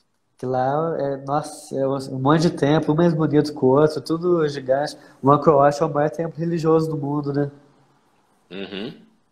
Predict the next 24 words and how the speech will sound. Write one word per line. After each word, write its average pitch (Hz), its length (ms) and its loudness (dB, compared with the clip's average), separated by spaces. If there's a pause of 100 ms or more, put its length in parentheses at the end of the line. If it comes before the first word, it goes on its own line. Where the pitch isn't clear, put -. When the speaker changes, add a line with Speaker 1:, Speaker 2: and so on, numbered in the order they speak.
(580)
Speaker 1:
Lá 127 180 2
é 131 40 0
muito 135 160 -2
bonito. 160 240 0
Speaker 2:
Bacana. 165 200 2
Speaker 1:
T-, 170 140 -2
tanto 170 320 2
é 151 180 6
que 190 400 2
três 170 280 0
meses 165 260 -2
depois 156 260 2
eu 165 60 0
fui 160 140 -6
pra 175 100 2
Machu 165 320 -4
Picchu, 151 340 -2
nem 156 140 -2
achei 180 220 -2
graça 156 420 0 (160)
de - 100 -20
Machu 131 420 -8
Picchu, 151 380 -6
porque 147 560 2